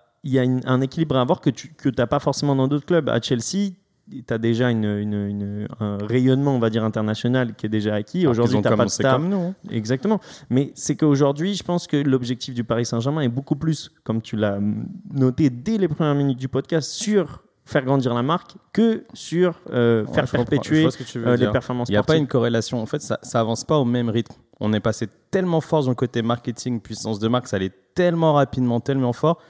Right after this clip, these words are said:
Speaker 2: que malheureusement, le sportif, on n'arrive pas à le faire suivre encore. Et, et ce que je disais avec Baptiste, enfin vous deux, on était dans le même, euh, WhatsApp, on en discutait il y a quelques temps après l'élimination contre City,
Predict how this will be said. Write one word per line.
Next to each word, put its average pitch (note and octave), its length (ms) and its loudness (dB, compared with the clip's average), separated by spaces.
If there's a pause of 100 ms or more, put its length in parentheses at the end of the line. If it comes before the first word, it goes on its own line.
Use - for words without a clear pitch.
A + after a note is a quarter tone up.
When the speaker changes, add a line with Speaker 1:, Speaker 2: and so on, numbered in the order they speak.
(140)
Speaker 2:
que A2 80 -2
malheureusement, A2 340 2
le D3 60 -2
sportif, - 580 -4 (480)
on G#2 60 -4
n'arrive G2+ 260 -2
pas D3 100 0
à - 20 2
le C3+ 60 -8
faire B2 200 -6
suivre A2 260 -6
encore. G#2+ 360 0
Et, F2 240 -2
et G#2 100 -6
ce - 180 -10
que - 140 -6
je G2 40 -6
disais A2 220 -4
avec A2 180 2
Baptiste, G2+ 460 -4
enfin G2+ 200 -8
vous A2+ 160 -8
deux, D#3+ 100 -4
on C#3 100 0
était G2+ 180 -4
dans G2 120 0
le G2 40 0
même, G2+ 180 0
euh, G2 140 2
WhatsApp, G2 440 -2
on F#2+ 60 -4
en F#2 60 0
discutait F#2+ 360 -4
il G#2 40 2
y F#2+ 40 2
a - 20 -4
quelques F2+ 300 -4
temps G#2+ 80 0
après G2+ 180 -4
l'élimination F#2+ 500 -4
contre F#2 340 -8
City, D#3 380 -6